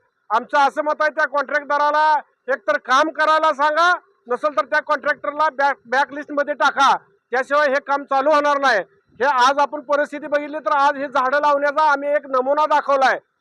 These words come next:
परंतु येत्या आठ दिवसामध्ये जर ह्या रस्त्याचं काम नाही चालू झालं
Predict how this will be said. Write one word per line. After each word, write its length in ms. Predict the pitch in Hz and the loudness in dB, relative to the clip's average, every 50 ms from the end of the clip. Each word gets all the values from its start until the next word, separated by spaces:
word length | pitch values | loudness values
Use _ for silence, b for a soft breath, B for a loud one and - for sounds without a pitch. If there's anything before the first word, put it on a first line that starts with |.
| _ _ _ - | _ _ _ -6
परंतु 300 | 240 262 277 262 294 294 | -6 -6 -6 -6 -6 -6
येत्या 340 | 294 277 269 285 294 294 | -4 -4 -4 -2 0 0
आठ 260 | 277 269 262 262 294 294 | 2 4 4 2 2 0
दिवसामध्ये 560 | 302 294 269 - 285 302 285 285 285 285 302 | -4 -6 -4 -2 -2 -2 0 -2 -2 -2 -2
जर 280 | 302 294 311 311 294 | -2 0 0 0 0
ह्या 120 | 254 269 285 277 | 0 0 0 -2
रस्त्याचं 280 | 247 - 285 277 269 277 | -4 -4 -6 -6 -6 -6
काम 260 | - 254 269 277 269 | -4 -2 -4 -2 -2
नाही 200 | 254 233 277 320 | 0 -2 0 0
चालू 320 | 262 330 330 311 302 294 | 2 2 2 2 2 0
झालं 280 | 294 277 254 240 214 | 0 0 2 0 0